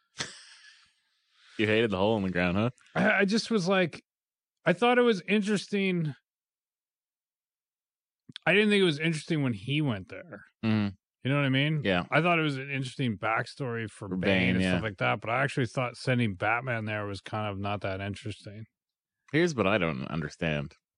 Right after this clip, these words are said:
Speaker 2: They should, like, why
Speaker 1: Why
Speaker 2: would
Speaker 1: didn't they just climb the rope? Seems a lot easier if they just climb the rope to the ledge where they have to make the jump.
Speaker 2: As opposed
Speaker 1: As
Speaker 2: to, like
Speaker 1: opposed to, like, climbing up this crazy,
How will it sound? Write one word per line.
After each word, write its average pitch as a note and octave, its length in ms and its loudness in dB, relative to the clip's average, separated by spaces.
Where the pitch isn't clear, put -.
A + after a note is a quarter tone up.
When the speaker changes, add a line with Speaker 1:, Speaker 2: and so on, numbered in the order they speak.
Speaker 2:
They C3 60 -2
should, - 260 -6
like, C3+ 280 -4
why C#3+ 160 -4
Speaker 1:
Why C3 180 2
Speaker 2:
would F3 40 4
Speaker 1:
didn't F#3 240 2
they C#3+ 180 4
just A#2+ 300 0
climb C3+ 460 2
the C3 120 4
rope? E2 400 0
Seems F3 280 2
a D3 60 2
lot C3+ 200 4
easier A2+ 280 2
if F2 100 -2
they G2 120 2
just F2 240 -2
climb G#2 380 2
the G2+ 100 2
rope F#2 320 2
to A#2 140 2
the A2+ 120 2
ledge A#2+ 580 2
where A2 160 0
they A2+ 100 4
have A#2 160 0
to - 60 -6
make A2+ 180 0
the A2+ 80 0
jump. A#2 320 0
Speaker 2:
As G2+ 120 -6
opposed G#2 380 -6
Speaker 1:
As G#2+ 140 0
Speaker 2:
to, G#2 80 0
like G#2 80 -2
Speaker 1:
opposed B2 220 2
to, A#2 60 0
like, A#2 140 0
climbing A#2+ 640 0
up A2+ 240 0
this A#2 200 -2
crazy, A2 800 2